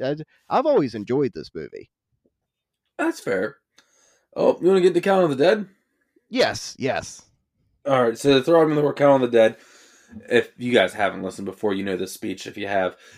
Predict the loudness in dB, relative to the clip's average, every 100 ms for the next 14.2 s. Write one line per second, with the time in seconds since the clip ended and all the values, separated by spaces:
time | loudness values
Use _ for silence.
0 | -6 -2 2 2 2 2 4 2 0 -2
1 | 0 0 0 0 0 -4 0 2 2 0
2 | 0 2 2 0 -4 -4 0 0 0 -2
3 | 0 0 -2 -6 -8 -6 -2 0 2 0
4 | -2 -6 -6 -6 -6 -8 -12 -12 -10 -2
5 | 0 0 -4 -8 -8 -8 -6 -6 -4 -6
6 | -4 -4 -4 -4 -4 -2 0 4 4 4
7 | _ _ _ _ 0 0 0 -2 -4 -2
8 | 0 0 0 0 -2 -4 -6 -4 -6 -6
9 | -10 -10 -4 -6 -6 -10 -8 -10 -12 -8
10 | -4 -2 -2 0 0 -2 -12 -8 -6 -6
11 | -6 -4 -6 -4 -2 -2 -2 -2 4 6
12 | 4 -2 _ _ _ 0 0 0 -4 -2
13 | -2 0 0 0 -2 -4 -8 -6 -6 -6
14 | -12 -18